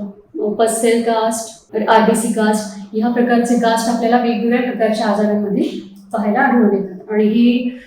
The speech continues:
अ, छोटे छोटे तुकडे असतात, आपण त्याला क्रिस्टल असं म्हणतो. तर ह्या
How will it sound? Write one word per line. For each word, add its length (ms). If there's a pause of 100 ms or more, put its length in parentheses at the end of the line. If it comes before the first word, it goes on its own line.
(120)
अ, 80 (120)
छोटे 240
छोटे 140
तुकडे 400
असतात, 320
आपण 260
त्याला 160
क्रिस्टल 440
असं 220
म्हणतो. 380 (280)
तर 40
ह्या 460